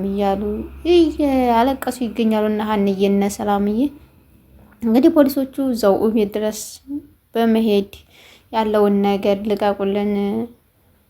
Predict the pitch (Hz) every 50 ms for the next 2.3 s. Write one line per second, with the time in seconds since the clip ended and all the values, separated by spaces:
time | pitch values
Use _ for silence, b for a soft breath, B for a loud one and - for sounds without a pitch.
0 | _ _ - 220 208 - 208 - 233 185 190 208 202 196 196 196 190 202 196 196
1 | 190 202 202 202 196 190 196 196 - 226 220 226 208 196 202 196 190 185 185 226
2 | 214 180 - 214 190